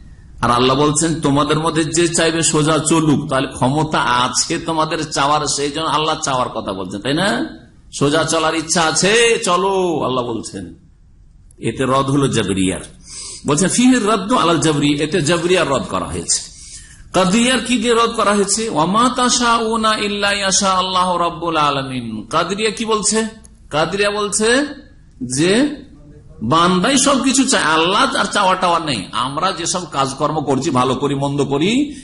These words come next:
এতে আল্লাহর চাওয়া নেই। আল্লাহর চাওয়ার কথা বললে আল্লাহর দোষ চেপে যাবে। তাহলে মন্দ আল্লাহ চেয়েছেন নাকি? না, আল্লাহকে দোষ থেকে বাঁচাবার জন্য গিয়ে গুমরাহিতে লি-, লিপ্ত, লিপ্ত হলে হতো। অনেক সময় মানুষের নিয়ত সৎ থাকলে যে হেদায়েত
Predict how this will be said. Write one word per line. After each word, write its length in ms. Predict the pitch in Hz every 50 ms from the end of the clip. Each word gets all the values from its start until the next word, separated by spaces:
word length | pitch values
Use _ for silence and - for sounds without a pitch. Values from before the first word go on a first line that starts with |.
| - -
এতে 300 | - 147 151 151 196 196
আল্লাহর 580 | - - 147 147 156 156 170 190 196 208 214
চাওয়া 360 | 202 - 208 196 196 196 196 196
নেই। 140 | 196 190
আল্লাহর 400 | 175 156 165 175 185 190 190 190
চাওয়ার 300 | 185 - 185 185 185 190 196 175
কথা 200 | 190 175 208 202
বললে 280 | 185 196 208 214 208 190
আল্লাহর 340 | 175 175 185 175 185 190
দোষ 180 | 185 180 190 185 -
চেপে 200 | - 147 131 120
যাবে। 160 | 107 92 80 - - - - - - - - - - - - - - - - - - -
তাহলে 120 | - 98 107
মন্দ 260 | 123 131 127 123 123
আল্লাহ 200 | 123 127 131 -
চেয়েছেন 320 | - 123 117 120 139 113
নাকি? 300 | 110 107 104 - - 98
না, 140 | 101 120 123
আল্লাহকে 800 | - 120 117 120 123 120 110 - 139 160 214 - - - - - - - - - - - - - - - - 92 107 107 98
দোষ 260 | 127 135 127 - -
থেকে 200 | 143 123 127 123
বাঁচাবার 520 | 110 127 135 131 - 117 101 - 107 101
জন্য 300 | 104 131 139 156 185 185
গিয়ে 120 | 185 190 175
গুমরাহিতে 540 | 143 139 131 117 117 120 120 113 123 120 98
লি-, 220 | 98 95 - 101
লিপ্ত, 320 | 107 107 101 - - -
লিপ্ত 300 | - 101 104 104 - -
হলে 200 | - - 85 82
হতো। 200 | - - 104 110
অনেক 240 | 110 110 127 151 151
সময় 480 | 151 - - 113 101 107 107 98 95 98 - -
মানুষের 400 | 110 117 117 117 117 - 123 107
নিয়ত 360 | 104 107 113 120 120 117 117 - - -
সৎ 200 | 113 95 - -
থাকলে 320 | - 104 - 120 139 156
যে 100 | 139 120
হেদায়েত 320 | - - 120 127 131 123